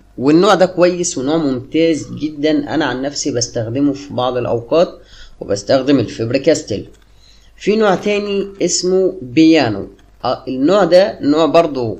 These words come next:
ممتاز ونوع رخيص، العلبة تعمل، آه، يعني في حدود مية وعشرين، مية وأربعين، يعني في الحدود دي، وبرضو متوفر على سوق دوت كوم، وهسيب لكم الروابط بتاعة الشراء بتاعتها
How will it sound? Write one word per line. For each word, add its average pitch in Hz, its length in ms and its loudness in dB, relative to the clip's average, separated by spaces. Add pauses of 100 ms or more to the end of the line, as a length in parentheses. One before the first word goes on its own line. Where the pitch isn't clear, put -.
ممتاز 156 680 0
ونوع 143 260 2
رخيص، 156 600 -2
العلبة 123 520 -2
تعمل، 151 520 -2 (480)
آه، 117 540 0
يعني 117 340 -2
في 117 140 -10
حدود 127 640 -2
مية 131 340 0
وعشرين، 123 640 -4
مية 123 180 -4
وأربعين، 113 600 -4
يعني 175 220 -8
في - 80 -16
الحدود 151 400 -2
دي، 123 180 -6
وبرضو 160 360 0
متوفر 143 480 0
على 117 220 -4
سوق 147 280 -6
دوت 131 160 -10
كوم، 143 280 0
وهسيب 101 380 -8
لكم 156 280 -2
الروابط 139 480 2
بتاعة 135 480 0
الشراء 117 400 -4
بتاعتها - 460 -4